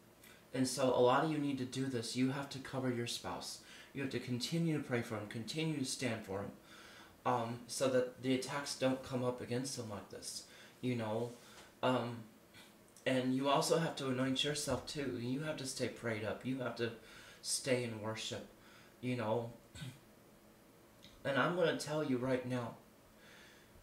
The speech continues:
if you need a word, don't be afraid to write me. Um, I am at least twenty-five dollars for a seed. If you wanna give more, that's up to you.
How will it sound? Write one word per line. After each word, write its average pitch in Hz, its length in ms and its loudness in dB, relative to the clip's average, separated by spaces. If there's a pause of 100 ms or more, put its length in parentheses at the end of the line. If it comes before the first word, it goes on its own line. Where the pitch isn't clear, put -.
(520)
if 127 180 -2
you 156 220 4
need 160 220 2
a 151 80 2
word, 123 400 0 (260)
don't 156 220 0
be 180 120 4
afraid 139 340 0
to 120 80 2
write 117 320 0
me. - 160 -10 (1120)
Um, 123 380 2 (1400)
I 131 120 2
am 156 360 2 (160)
at 131 160 2
least 143 300 -2
twenty-five 131 500 2
dollars 113 340 0
for 104 180 -4
a 104 60 -6
seed. - 360 -6 (680)
If 127 140 -2
you 117 100 2
wanna 131 240 6
give 127 220 2
more, 123 320 4
that's 135 440 0
up 127 220 2
to 123 120 -6
you. 104 280 -6